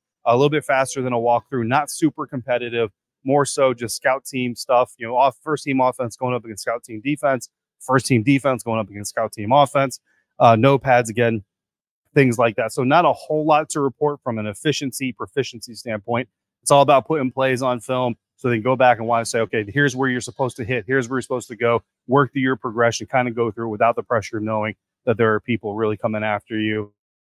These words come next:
Uh, something that we saw earlier in training camp as well. We saw it again on Sunday. On Monday, however, day fifteen,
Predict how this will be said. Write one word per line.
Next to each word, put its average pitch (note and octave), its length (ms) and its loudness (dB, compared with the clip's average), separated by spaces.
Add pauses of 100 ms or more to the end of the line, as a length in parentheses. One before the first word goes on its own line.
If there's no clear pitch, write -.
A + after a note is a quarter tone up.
(540)
Uh, G#2+ 180 2
something B2 220 2
that A#2 80 2
we A2+ 80 0
saw A2 200 2
earlier A#2+ 320 -2
in A2+ 60 -4
training A2+ 280 -6
camp G#2+ 240 -8
as G2 100 -8
well. A2 220 4
We G#2 60 -10
saw A2 200 0
it G#2 80 -2
again G#2 300 -6 (280)
on A2 180 2
Sunday. A2+ 380 0
On A#2 360 0
Monday, F#3 360 6
however, A2+ 440 0
day A2+ 220 0
fifteen, C3 640 -2